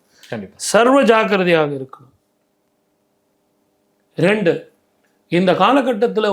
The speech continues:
Speaker 2: உங்களுக்கு வறட்சி பீரியட் இந்த சித்திரை மாசத்துல வரும். இப்ப வெள்ளம் அப்படின்னு இருக்கும்போது, அப்போ உங்களுக்கு வறட்சி, வெயில் அதிகமா இருக்கும்,
Speaker 1: ம்.
Speaker 2: வெப்பம் அதிகமாக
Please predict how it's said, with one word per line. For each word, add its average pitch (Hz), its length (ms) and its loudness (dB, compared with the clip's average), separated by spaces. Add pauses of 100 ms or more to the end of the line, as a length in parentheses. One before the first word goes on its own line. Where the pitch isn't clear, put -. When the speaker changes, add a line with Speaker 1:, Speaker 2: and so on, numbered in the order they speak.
Speaker 2:
உங்களுக்கு 180 400 -4 (240)
வறட்சி 233 400 -2 (120)
பீரியட் 160 440 0
இந்த 135 200 -10 (640)
சித்திரை 185 300 -4 (120)
மாசத்துல 143 580 -10
வரும். 143 260 -4 (1200)
இப்ப 151 340 0
வெள்ளம் 190 380 0 (540)
அப்படின்னு 165 480 -2
இருக்கும்போது, 151 400 -2 (100)
அப்போ 196 200 0 (100)
உங்களுக்கு 175 280 0
வறட்சி, 190 460 -2 (480)
வெயில் 220 340 -2
அதிகமா 175 540 -4
இருக்கும், 151 300 -8
Speaker 1:
ம். 143 120 -6
Speaker 2:
வெப்பம் 226 420 -6
அதிகமாக 180 440 -6